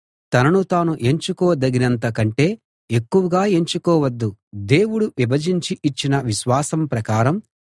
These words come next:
ప్రతి ఒక్కరూ మిమ్మల్ని మీరు తగిన రీతిగా ఎంచుకోండి. ఎలాగంటే, ఒక్క శరీరంలో మనకు అనేక అవయవాలున్నప్పటికీ వాటన్నిటికీ ఒక్కటే పని ఉండదు. అలాగే మనం అనేకులమైన క్రీస్తులో ఒక్క శరీరంగా ఉండి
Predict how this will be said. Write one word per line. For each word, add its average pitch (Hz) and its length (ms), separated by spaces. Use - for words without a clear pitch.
ప్రతి 208 280
ఒక్కరూ 185 480
మిమ్మల్ని 151 640
మీరు 143 300
తగిన 135 340
రీతిగా 139 460
ఎంచుకోండి. 165 760
ఎలాగంటే, 117 680
ఒక్క 120 220
శరీరంలో 202 720
మనకు 160 360
అనేక 139 380
అవయవాలున్నప్పటికీ 131 1300
వాటన్నిటికీ 151 800
ఒక్కటే 160 520
పని 143 220
ఉండదు. 120 480
అలాగే 113 520
మనం 127 420
అనేకులమైన 180 880
క్రీస్తులో 190 580
ఒక్క 160 240
శరీరంగా 135 680
ఉండి 127 440